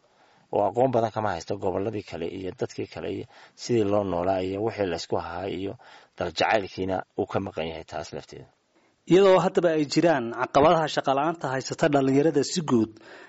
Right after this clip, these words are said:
Speaker 2: meel kasta oo ay waddanka ka joogaan, maadaama ay dhalinyaradu bulshada ka yihiin boqolkiiba toddobaatan, waxaa jira waxyaabo uu xal u arko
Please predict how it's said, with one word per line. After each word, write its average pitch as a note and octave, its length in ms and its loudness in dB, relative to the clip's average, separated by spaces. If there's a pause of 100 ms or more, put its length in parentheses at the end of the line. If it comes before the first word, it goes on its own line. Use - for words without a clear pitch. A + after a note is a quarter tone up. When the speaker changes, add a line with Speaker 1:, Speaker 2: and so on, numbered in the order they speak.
(120)
Speaker 2:
meel F3+ 180 6
kasta - 260 4
oo D3+ 80 8
ay C#3+ 120 4
waddanka D3+ 360 2
ka F3+ 140 4
joogaan, C#3 460 6 (220)
maadaama D3 480 4
ay C3 120 -2
dhalinyaradu C#3 560 4
bulshada C3+ 400 2
ka - 140 4
yihiin C#3+ 380 4 (540)
boqolkiiba D#3+ 480 4
toddobaatan, C3 640 4 (560)
waxaa E3+ 220 2
jira F3 160 6
waxyaabo D3 520 2
uu D3+ 200 2
xal F#3 220 4
u E3+ 140 4
arko C#3+ 240 0